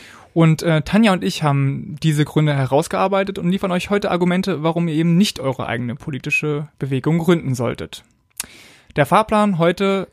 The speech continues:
zuerst wie immer Fakten und Zahlen zu politischem Engagement von Tanja. Dann schaue ich mal in die Zivilgesellschaft und anschließend Tanja auf Parteien. Und beide Male liefern wir euch auch ein Beispiel darum,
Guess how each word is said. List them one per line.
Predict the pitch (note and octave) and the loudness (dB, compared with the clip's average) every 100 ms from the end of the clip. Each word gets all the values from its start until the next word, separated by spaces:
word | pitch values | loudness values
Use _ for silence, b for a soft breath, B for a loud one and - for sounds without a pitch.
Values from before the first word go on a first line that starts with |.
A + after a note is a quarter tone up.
| _ | _
zuerst | - D#3 E3+ - | -2 0 0 -2
wie | D#3+ | 0
immer | F3+ G3+ - | 2 2 -2
Fakten | - - G#3 - G3+ | -10 -8 -6 0 0
und | F3+ E3 | 0 -2
Zahlen | - F#3 C3+ G#2 - | 0 2 2 -4 -12
zu | - C#3+ | -12 -14
politischem | - D3 C#3 - | -10 -12 -10 -10
Engagement | D3 C#3+ C3+ D#3+ A3 B3+ G#3+ | -6 -6 -2 0 0 0 -6
von | - D3 C3+ | -4 -4 -2
Tanja. | D#3 E3 G#3+ A3+ - B B B B B | -4 -2 0 -2 -4 B B B B B
Dann | G3+ C4 F#3 C#3 _ _ | 0 4 2 0 _ _
schaue | - D3+ | -6 -4
ich | - | -2
mal | - C#3+ | -2 -2
in | D3 | -4
die | C3+ | -4
Zivilgesellschaft | F3 G3+ G#3+ G3+ - F3+ G3 F3+ - - | -4 -2 0 0 0 0 -2 -2 -4 -10
und | E3 | -8
anschließend | E3 F#3 - F3 E3+ | -4 -4 -4 -4 -6
Tanja | - D#3 D#3 D#3+ D#3+ - _ - | -2 -2 0 0 -2 -6 _ -6
auf | D3 - | -6 -6
Parteien. | - F3+ - A3+ C#3+ A2+ - _ B B B B B D3+ | -8 -8 0 0 0 -4 -12 _ B B B B B 0
Und | |
beide | D#3 G3+ | 4 4
Male | F#3 F3 E3 | 6 4 4
liefern | E3+ F3 D#3 | 2 0 2
wir | C#3 | 0
euch | - | -2
auch | D3 | -2
ein | D3 | 0
Beispiel | C#3 D3 - C#3+ | 2 0 0 -2
darum, | C#3 C#3 D3 D3+ | 0 0 0 -2